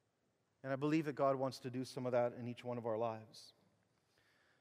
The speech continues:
And so the question to ask when we hit a difficult season is not, "God,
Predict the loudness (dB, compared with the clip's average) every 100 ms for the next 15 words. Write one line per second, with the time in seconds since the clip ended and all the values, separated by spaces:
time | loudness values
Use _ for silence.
0 | _ _ -12 -2 0 4 4 4 2 4
1 | 6 4 2 -2 0 0 0 0 -4 -4
2 | -6 -4 -6 -4 -4 -4 -4 0 2 0
3 | -4 0 2 4 0